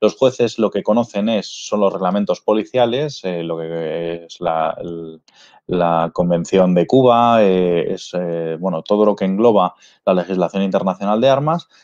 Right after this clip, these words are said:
y, y al final, en cierto modo, pues nos incluyen como una fuerza y cuerpo de seguridad del Estado para algunas cosas, sobre todo cuando es en,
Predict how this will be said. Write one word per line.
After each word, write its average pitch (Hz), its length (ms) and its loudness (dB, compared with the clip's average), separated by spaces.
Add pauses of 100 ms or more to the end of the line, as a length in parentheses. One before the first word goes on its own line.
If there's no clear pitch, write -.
(220)
y, 113 640 2
y 107 480 -2
al 104 120 0
final, 131 400 0
en 117 140 0
cierto 120 320 -4
modo, 123 420 0
pues 110 200 -8
nos 120 180 -6
incluyen 113 640 0
como 95 380 0
una 101 280 0
fuerza 107 280 -6
y 104 40 0
cuerpo 104 220 -2
de 101 80 0
seguridad 104 280 0
del 107 100 2
Estado 117 340 -2
para 92 160 2
algunas 90 300 -2
cosas, 78 360 -6 (440)
sobre 87 180 -6
todo 101 220 0
cuando 95 260 0
es - 140 -10
en, 80 420 -16